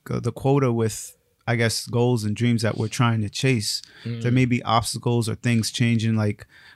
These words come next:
Speaker 1: uh, the music business has changed, and, or whatever avenue you're going down,
Speaker 2: Yeah,
Speaker 1: social
Speaker 2: for real.
Speaker 1: media is out there. Um, like, what do you have to do to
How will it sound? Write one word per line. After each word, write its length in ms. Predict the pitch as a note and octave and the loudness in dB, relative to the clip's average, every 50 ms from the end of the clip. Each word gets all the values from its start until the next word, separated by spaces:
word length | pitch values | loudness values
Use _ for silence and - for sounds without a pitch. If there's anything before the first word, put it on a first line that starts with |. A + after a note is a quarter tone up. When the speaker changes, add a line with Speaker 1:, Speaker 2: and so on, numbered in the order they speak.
| _ - | _ -8
Speaker 1:
uh, 280 | - G#2+ A2 G#2+ A2 G#2+ | -4 -2 -2 0 -2 -2
the 100 | G2+ A#2 | -2 0
music 380 | B2+ C3+ C#3 B2 A#2+ G2+ F#2+ | 2 2 2 2 0 -2 -2
business 340 | G#2 G#2+ G2+ - G2+ G2+ - | -2 -2 -2 0 -2 -2 -2
has 200 | G#2 G2 F#2 - | -2 -2 -2 -2
changed, 600 | - - - G2 F#2+ G#2 G#2 - - - - - - | -4 -2 -2 0 0 -2 -4 -6 -8 -10 -10 -6 -4
and, 540 | A2 G#2+ G#2 G#2 G#2 G2+ G2+ G2 - - - _ _ _ _ _ _ _ - - | -2 0 0 2 0 0 0 -2 -2 -6 -10 _ _ _ _ _ _ _ -6 -4
or 240 | A#2+ A#2 A2+ A2+ | -2 -2 0 0
whatever 480 | A#2 B2 C3 C#3+ D3+ C#3+ C#3 C#3 - - - _ | 0 0 2 2 2 2 2 0 -2 -4 -6 _
avenue 300 | - C#3 C3+ C3+ A#2+ B2 | 2 2 4 4 2 0
you're 200 | A#2 A2 A#2+ B2+ | 0 0 0 0
going 260 | G#2+ A#2+ A2+ A2+ G#2+ G#2 | 2 2 0 0 0 0
down, 420 | A#2+ B2 A#2 A2 G2+ F#2+ F#2 F#2 _ - - - | 2 2 2 2 0 -2 -4 -8 _ -14 -14 -12
Speaker 2:
Yeah, 200 | G#2+ G#2+ A2+ A2+ | -10 -10 -8 -6
Speaker 1:
social 400 | A2 - D3 C#3 C3+ - D3 B2+ | -2 0 2 2 2 2 0 0
Speaker 2:
for 60 | A#2+ | 2
real. 60 | B2 | 2
Speaker 1:
media 320 | C3+ D3 C#3+ C3+ B2 A#2 | 4 4 4 4 2 2
is 220 | A2 A2 G#2+ G#2 A#2 | 0 -2 -4 -4 0
out 300 | G#2+ G#2 G2+ G2+ - - | 0 0 0 0 -2 -2
there. 320 | G#2+ G2+ G2 F#2+ G2+ G#2 - - - - - - - - | -2 0 0 0 -2 -4 -8 -14 -20 -20 -20 -20 -14 -8
Um, 440 | A2 A2+ A2+ A2+ A2 G#2 G#2 A2 - - - | -6 -4 -2 0 0 0 -2 -4 -4 -6 -4
like, 540 | - G#2+ G#2+ G#2 G#2 _ - - - - _ _ _ _ _ _ _ _ - | -2 0 0 0 -2 _ -12 -14 -14 -14 _ _ _ _ _ _ _ _ -6
what 200 | A#2+ A#2+ C3 C#3 | -2 0 0 2
do 60 | D3 | 2
you 220 | D3 D3+ D3+ D#3 D3 | 2 2 2 4 4
have 220 | C#3+ C#3 B2 - - | 4 4 2 0 -2
to 100 | - A2+ | -6 -2
do 200 | G#2+ B2+ B2+ A#2 | 0 2 0 2
to 380 | - - B2 G#2+ G#2 - - | 0 0 0 0 0 -2 -4